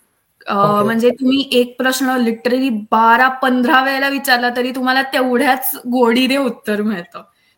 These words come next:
Speaker 1: आणि
Speaker 2: <laughs> ओके.
Speaker 1: ग्लासगो is such a place की, अ, तुम्ही कुठेही जाल, तुम्हाला एक, म्हणजे मला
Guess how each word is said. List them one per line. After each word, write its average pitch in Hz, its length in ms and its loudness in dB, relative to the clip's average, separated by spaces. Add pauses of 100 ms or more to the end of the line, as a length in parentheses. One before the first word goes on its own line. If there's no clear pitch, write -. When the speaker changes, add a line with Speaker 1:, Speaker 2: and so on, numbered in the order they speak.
(500)
Speaker 1:
आणि 240 580 0
Speaker 2:
<laughs> - 60 -14
ओके. 156 120 -2
Speaker 1:
ग्लासगो 226 560 2
is 294 280 -2
such 240 120 -2
a 269 80 2 (100)
place 285 260 -4 (140)
की, 330 340 -4
अ, 233 340 -2 (140)
तुम्ही 302 300 -4
कुठेही 302 520 -4
जाल, 285 240 0
तुम्हाला 285 240 -2 (100)
एक, 247 220 -8 (340)
म्हणजे 254 200 0
मला 262 440 2